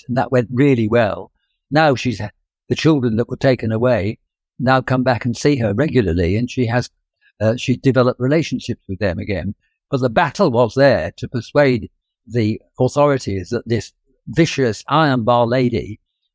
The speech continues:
was only like that because she, at the time, because her children were being taken away, which is a,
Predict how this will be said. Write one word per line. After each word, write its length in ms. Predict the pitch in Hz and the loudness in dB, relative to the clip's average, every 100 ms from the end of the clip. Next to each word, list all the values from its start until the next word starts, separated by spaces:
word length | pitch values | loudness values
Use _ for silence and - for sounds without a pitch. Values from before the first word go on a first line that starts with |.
| _ | _
was 160 | 160 | 0
only 300 | 185 220 196 | 4 4 4
like 240 | 123 113 - | 2 0 -2
that 220 | 101 - | -6 -6
because 300 | - - 139 | -8 -8 -10
she, 140 | - - _ _ _ - 170 - - | -12 -20 _ _ _ -14 -14 -14 -2
at 140 | 165 160 | 0 0
the 80 | |
time, 360 | 151 - 190 156 | -2 2 2 2
because 300 | 123 131 139 | -2 -2 -2
her 80 | 151 | -2
children 400 | - 233 240 208 | 2 2 2 2
were 80 | 143 | 2
being 240 | 139 123 | 2 2
taken 340 | 113 131 123 | 2 0 0
away, 300 | 110 117 113 | 0 0 0
which 180 | 120 123 | 0 -2
is 120 | 131 | 0
a, 120 | 139 | -2